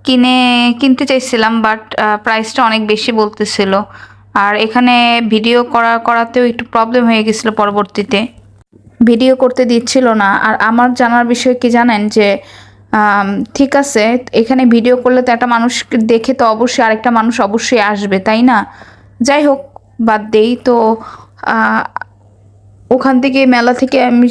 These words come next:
এ, কিছু কেনাকাটা করে চলে গেছিলাম একটু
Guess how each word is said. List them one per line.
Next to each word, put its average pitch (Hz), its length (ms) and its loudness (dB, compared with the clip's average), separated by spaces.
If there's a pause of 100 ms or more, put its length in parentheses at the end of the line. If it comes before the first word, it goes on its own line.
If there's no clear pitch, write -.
এ, 220 520 2
কিছু 254 260 0 (260)
কেনাকাটা 247 460 0
করে 254 400 2 (100)
চলে 240 240 2
গেছিলাম 247 400 0
একটু 247 360 0